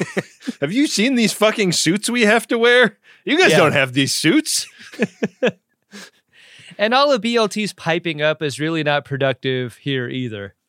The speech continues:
Speaker 1: Every time she interacts with the Malon, it's like, "You guys should have thought of that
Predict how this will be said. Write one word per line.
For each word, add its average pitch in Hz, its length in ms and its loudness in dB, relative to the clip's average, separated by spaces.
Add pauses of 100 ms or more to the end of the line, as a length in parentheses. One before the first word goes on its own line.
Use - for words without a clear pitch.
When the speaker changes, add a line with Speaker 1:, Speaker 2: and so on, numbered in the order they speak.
(180)
Speaker 1:
Every 135 280 -2
time 113 260 -4
she 110 140 -8
interacts 95 400 -6
with 95 100 -12
the 95 60 -12
Malon, 87 500 -10
it's - 180 -16
like, 90 280 -8 (480)
"You 131 120 -2
guys 156 220 4
should 170 200 2
have 139 100 2
thought 156 220 2
of 147 160 2
that 233 260 2